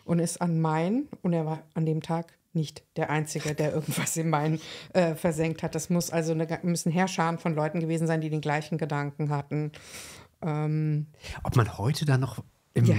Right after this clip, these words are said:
Speaker 2: Main was finden
Speaker 1: Das
Speaker 2: würde?
Speaker 1: frage ich, das frage ich mich immer. Ich denke
Speaker 2: Ja.
Speaker 1: mir so, a-, einmal mit dem großen Magneten da durch.
Speaker 2: Ja, ich habe immer die Vorstellung, dass man irgendwie den Eimer versucht, irgendwie in Abschnitten trocken zu legen, weil ich glaub, da findet man halt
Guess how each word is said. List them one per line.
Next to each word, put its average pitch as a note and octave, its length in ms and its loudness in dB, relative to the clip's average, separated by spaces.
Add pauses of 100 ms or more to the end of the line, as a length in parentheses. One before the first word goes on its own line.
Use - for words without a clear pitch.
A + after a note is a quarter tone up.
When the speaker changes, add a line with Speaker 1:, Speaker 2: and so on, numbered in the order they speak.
(120)
Speaker 2:
Main A2+ 280 6
was A2+ 140 6
finden - 360 -2
Speaker 1:
Das A2 120 4
Speaker 2:
würde? A#2 140 6
Speaker 1:
frage F#3 160 4
ich, - 100 -2 (160)
das F#3 180 2
frage G3 280 0
ich G3 120 -4
mich F#3 180 0
immer. F#3+ 260 2
Ich - 160 -8
denke F#3+ 200 4
Speaker 2:
Ja. A3 60 4
Speaker 1:
mir G#3 100 4
so, G3 220 2 (420)
a-, E3+ 220 -2
einmal G3+ 300 0
mit G3+ 140 4
dem - 40 -12
großen G3 360 -2
Magneten G#3 580 -2
da G#3 120 0
durch. G3 160 2 (440)
Speaker 2:
Ja, G#2+ 80 4
ich C#3+ 140 6
habe E3+ 120 2
immer E3+ 100 6
die D3 80 2
Vorstellung, D3 480 2
dass C3+ 180 0
man C3 160 4
irgendwie C3+ 280 4
den A#2+ 140 4
Eimer C3+ 320 4
versucht, C3 480 2
irgendwie B2 540 2
in A#2 300 0
Abschnitten - 460 -2
trocken - 300 -4
zu - 120 -2
legen, B2+ 380 2 (340)
weil A#2 260 4
ich A2+ 140 0
glaub, B2 160 2
da A2+ 80 4
findet A2 320 2
man G#2 140 0
halt G2+ 220 0